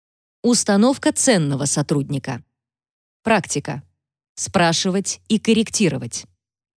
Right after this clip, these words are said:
Допущение. Я ценен сам по себе и могу развиваться. Уверенность. Способности можно развить, прилагая к этому усилия. Развитие.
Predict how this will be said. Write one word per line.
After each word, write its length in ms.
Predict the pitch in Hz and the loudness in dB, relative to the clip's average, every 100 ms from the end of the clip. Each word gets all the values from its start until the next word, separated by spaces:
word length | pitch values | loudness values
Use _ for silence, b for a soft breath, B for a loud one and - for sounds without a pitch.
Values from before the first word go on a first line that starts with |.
| _ | _
Допущение. 840 | 180 214 226 - - 165 127 113 120 _ _ _ _ | 0 2 2 2 2 0 0 -4 -8 _ _ _ _
Я 300 | - 190 220 | 2 4 4
ценен 480 | - - 254 220 165 | 2 2 4 4 2
сам 280 | 151 175 160 | 2 2 2
по 120 | 165 | 0
себе 480 | - 147 151 233 135 _ | 0 0 2 2 0 _
и 120 | 196 | 0
могу 320 | 180 151 156 170 | 2 2 2 2
развиваться. 720 | 151 185 190 127 - 120 95 _ _ | 2 2 2 0 -2 -6 -10 _ _
Уверенность. 760 | 180 165 147 107 110 - - - _ _ _ _ _ _ _ | 0 2 0 -2 -8 -10 -10 -18 _ _ _ _ _ _ _
Способности 800 | - 165 156 170 160 185 - 185 | -2 0 2 2 2 2 2 2
можно 400 | 165 151 156 151 | 4 2 2 2
развить, 500 | 147 143 135 147 - | 2 0 -2 -2 0
прилагая 540 | 185 147 135 135 143 | 0 2 0 0 -2
к 100 | 139 | 0
этому 360 | 143 151 156 185 | 0 2 2 4
усилия. 580 | 185 - 202 131 98 - _ - | 2 2 2 0 -6 -16 _ -4
Развитие. 680 | 143 147 151 147 - 85 | -2 0 0 -2 -4 -10